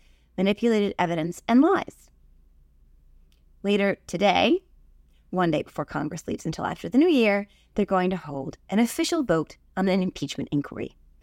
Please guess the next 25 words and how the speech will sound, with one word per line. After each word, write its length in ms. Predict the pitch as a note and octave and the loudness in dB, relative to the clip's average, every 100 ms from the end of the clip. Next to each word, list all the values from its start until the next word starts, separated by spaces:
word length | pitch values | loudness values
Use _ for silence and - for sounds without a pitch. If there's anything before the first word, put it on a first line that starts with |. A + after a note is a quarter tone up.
| _ - | _ -4
Let's 140 | A#3 - | -2 0
be 140 | A3 | -4
clear. 380 | - - - - - | -4 -10 -10 -10 0
They 240 | A3+ B3 | 4 6
know 280 | B3+ D4+ E4 | 6 6 4
they 120 | A#3+ | 4
don't 180 | A3 G#3 | 4 4
have 200 | G3 E3 | 0 -2
the 80 | E3 | -2
votes 340 | D#3+ E3 - | 0 -2 -2
within 200 | E3 E3 | -2 0
their 120 | D3 | -2
own 100 | D3+ | -4
party 400 | - D3 D3+ D3+ _ _ _ - _ - | -6 -6 -4 -8 _ _ _ -20 _ -2
for 160 | G#3 | 0
an 60 | F3 | 2
actual 480 | D#3 D3+ - G3+ G#3+ | 0 -4 -4 -2 0
impeachment, 640 | A3+ A#3+ A3+ - C4 C#4+ _ _ _ _ _ _ - | 0 0 -4 0 0 0 _ _ _ _ _ _ -2
but 220 | G#3 - | -2 0
they've 180 | G#3 G3+ | 0 0
sold 520 | - - D#4+ E4+ F4+ | -6 -2 0 0 0
their 120 | F4 | -2
Biden 400 | C#4 A3+ A#3+ A3+ | 2 2 4 2
district 420 | G3+ G#3+ G3+ - | 0 -2 -8 -8
winners, 540 | F3+ E3 D#3 D#3 - | -4 -2 -2 -4 -10